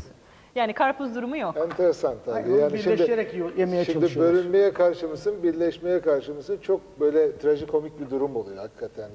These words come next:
Speaker 2: Yani... Avrupa Birliği Özellik Şartnamesi'nde de başkanımız söylediği gibi biz Avrupa ile müzakereye başlamış bir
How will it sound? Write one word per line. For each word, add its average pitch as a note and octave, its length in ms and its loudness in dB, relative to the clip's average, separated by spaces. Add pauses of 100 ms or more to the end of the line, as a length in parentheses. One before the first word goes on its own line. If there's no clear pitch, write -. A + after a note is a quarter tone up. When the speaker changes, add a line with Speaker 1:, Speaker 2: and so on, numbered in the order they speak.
Speaker 2:
Yani... A#2 200 -6 (600)
Avrupa C3+ 320 0
Birliği C3+ 220 -2
Özellik C3+ 420 0
Şartnamesi'nde B2 1000 -4
de A2+ 160 -2 (400)
başkanımız A#2 480 -10
söylediği A#2+ 480 -6
gibi A#2+ 260 -8 (600)
biz F#3 100 -2
Avrupa D#3+ 440 2 (500)
ile D3+ 200 2
müzakereye D3 640 2
başlamış C3 580 -2
bir B2+ 320 -6